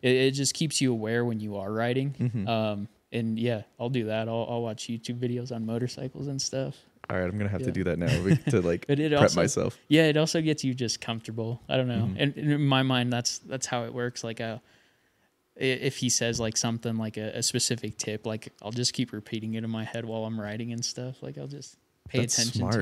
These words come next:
Speaker 1: it. Yeah.
Speaker 2: That's
Speaker 1: Yeah.
Speaker 2: really smart,
Speaker 1: Yeah.
Speaker 2: 'cause I think most
Speaker 1: <laughs>
Speaker 2: people just get into this, like, this bubble of comfortability where they all
Speaker 1: Mm-hmm.
Speaker 2: of a sudden just feel like, "Oh yeah, I'm one with this bike,"
Speaker 1: Yep.
Speaker 2: and then they get too comfortable,
Speaker 1: Yep, yep,
Speaker 2: and then
Speaker 1: yep.
Speaker 2: we'll crash.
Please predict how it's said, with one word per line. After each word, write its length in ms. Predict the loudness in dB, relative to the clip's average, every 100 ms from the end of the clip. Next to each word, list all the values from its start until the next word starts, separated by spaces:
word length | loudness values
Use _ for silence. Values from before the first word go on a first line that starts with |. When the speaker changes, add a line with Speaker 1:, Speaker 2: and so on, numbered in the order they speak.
| 0
Speaker 1:
it. 100 | -4
Yeah. 260 | -4 -4 -2 0
Speaker 2:
That's 180 | -2 0
Speaker 1:
Yeah. 60 | 6
Speaker 2:
really 280 | 8 8 4
smart, 420 | 2 4 4 2
Speaker 1:
Yeah. 140 | -2 -10 -4
Speaker 2:
'cause 160 | 0
I 60 | 4
think 180 | 6 8
most 220 | 6 6
Speaker 1:
<laughs> 0 |
Speaker 2:
people 240 | 2 0
just 180 | -4 0
get 140 | 0
into 160 | 0 -2
this, 180 | -2 0
like, 300 | -2 -2 -10 _ _ _ _ _ _ _ _ -12 -12 -12 -16
this 440 | -6 -2 0 -2
bubble 680 | -8 -6 2 4 6 4 4
of 180 | 0 -4 -2
comfortability 760 | 0 2 2 4 4 4 2
where 100 | 2 4
they 100 | 6
all 60 |
Speaker 1:
Mm-hmm. 100 | 6
Speaker 2:
of 60 | 4
a 40 |
sudden 240 | 0 -2 -2
just 140 | -4
feel 180 | -2 -2
like, 220 | -2 -2
"Oh 80 | -2
yeah, 180 | -2 -2
I'm 200 | -2 -2
one 180 | -2 -2
with 140 | -6
this 100 | -8
bike," 240 | -2 0 0
Speaker 1:
Yep. 160 | -2 -2
Speaker 2:
and 140 | 0
then 240 | 0 0 -4 -4
they 100 | -2
get 160 | -2 -2
too 180 | -2
comfortable, 500 | -2 -6 -8 -8 -6 -4
Speaker 1:
Yep, 280 | -2 -2 -2
yep, 120 | -2
Speaker 2:
and 80 | -2
then 60 |
Speaker 1:
yep. 40 | -2
Speaker 2:
we'll 100 | -4
crash. 360 | -8 -8 -14